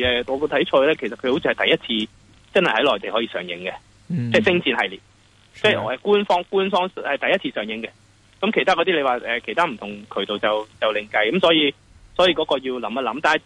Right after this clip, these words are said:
Speaker 1: 嚟緊都有好多大片會做啦，
Speaker 2: 嗯。
Speaker 1: 即係，即係其實都講過，即係可能你，你，你，呃，呃，呃，美國隊長啦，
Speaker 2: 嗯。
Speaker 1: 咁仲有呢個，呃，嚟，嚟緊仲有，呃，呃，都，我，我，我都幾有期待嘅，就係，呃，Batman 對 Spiderman 啊。
Speaker 2: 啊。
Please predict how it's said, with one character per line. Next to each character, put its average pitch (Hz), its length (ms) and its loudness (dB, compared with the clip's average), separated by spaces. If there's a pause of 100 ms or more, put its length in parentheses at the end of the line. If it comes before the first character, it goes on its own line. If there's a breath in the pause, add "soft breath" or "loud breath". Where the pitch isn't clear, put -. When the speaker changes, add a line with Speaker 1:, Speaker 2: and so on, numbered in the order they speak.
Speaker 1:
嚟 135 300 0
緊 208 60 2
都 226 180 4
有 143 160 2
好 143 200 -4
多 185 340 4
大 110 220 -6
片 139 180 -10
會 120 80 -16 (380)
做 101 180 -8
啦， 139 140 2
Speaker 2:
嗯。 127 80 0
Speaker 1:
即 139 40 2
係， 139 100 0
即 135 160 -4
係 143 80 -2 (400)
其 - 60 -4
實 107 100 -2
都 175 100 -2
講 98 240 -4
過， 117 140 0
即 175 100 -2
係 - 20 2
可 139 100 2
能 135 120 2 (100)
你， 113 240 -6
你， 120 220 -4
你， 120 240 -4
呃， 104 540 0 (100)
呃， 104 260 -2 (720)
呃， 110 240 2 (120)
美 123 120 6
國 127 100 6
隊 123 120 4
長 117 180 4
啦， 165 280 4 (240)
Speaker 2:
嗯。 147 120 -4
Speaker 1:
咁 143 100 -4
仲 131 120 -4
有 120 160 -2
呢 143 100 -4
個， 151 120 -2 (300)
呃， 113 280 -6
嚟， 117 180 -4
嚟 110 160 -4
緊 123 140 -2
仲 117 180 -2
有， 113 320 0
呃， 110 500 0
呃， 117 160 -2 (160)
都， 214 160 6
我， 131 160 6
我， 147 160 0
我 156 60 4
都 214 100 2
幾 - 80 0
有 175 120 4
期 107 180 -8
待 110 120 -4
嘅， 117 160 -2
就 123 100 -10
係， 113 140 -6 (120)
呃， 117 180 -16
Batman 165 460 0
對 135 320 -2 (160)
Spiderman 143 580 0
啊。 98 180 -12
Speaker 2:
啊。 117 640 -4